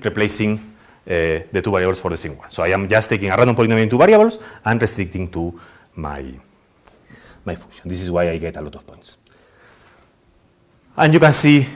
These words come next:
the result. So points in between these two circles. And if I, uh, take the unit circle and the circle of radius two,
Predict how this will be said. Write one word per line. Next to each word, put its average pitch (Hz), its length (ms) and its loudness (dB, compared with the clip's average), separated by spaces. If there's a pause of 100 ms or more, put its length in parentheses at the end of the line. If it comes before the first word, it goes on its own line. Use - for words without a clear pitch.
(100)
the 165 80 4
result. 185 300 4 (200)
So 110 200 0
points 165 420 2 (800)
in 131 120 0
between 127 460 2 (420)
these 104 240 -6
two 98 380 -4
circles. - 460 -4 (480)
And 92 180 -2
if 92 160 -4
I, 104 420 4 (540)
uh, 85 420 -8 (2250)
take 131 220 2
the 110 260 4
unit 127 220 2
circle 170 420 2 (100)
and 104 140 -6
the 104 60 -4
circle 120 260 0
of - 320 -2
radius 123 260 0
two, 247 300 -2